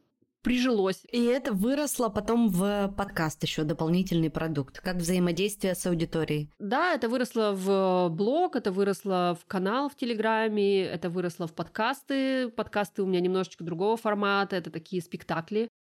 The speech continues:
Speaker 1: где мы рассказываем о том, как устроен наш мозг, как это всё работает, приводим исследования, приводим потрясающие истории, вы сидите, погружаетесь полностью в атмосферу.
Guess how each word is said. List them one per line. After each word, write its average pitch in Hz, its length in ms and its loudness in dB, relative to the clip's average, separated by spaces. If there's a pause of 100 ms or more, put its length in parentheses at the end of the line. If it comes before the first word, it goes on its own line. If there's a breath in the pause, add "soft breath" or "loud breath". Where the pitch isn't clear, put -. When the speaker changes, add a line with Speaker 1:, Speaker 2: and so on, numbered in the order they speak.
(340)
Speaker 1:
где 180 640 2
мы 180 160 0
рассказываем 180 540 -2
о 170 60 0
том, 180 180 -2
как 170 200 -8
устроен 175 380 0
наш 165 220 0
мозг, 185 480 0
как 170 180 -2
это 170 140 -4
всё 175 180 0
работает, 185 840 0
приводим 170 420 2
исследования, 175 640 2
приводим 165 380 0
потрясающие 165 640 0
истории, 170 460 2
вы 165 100 2
сидите, 165 340 -4
погружаетесь 170 640 0
полностью 170 500 0
в 165 40 -2
атмосферу. 170 560 0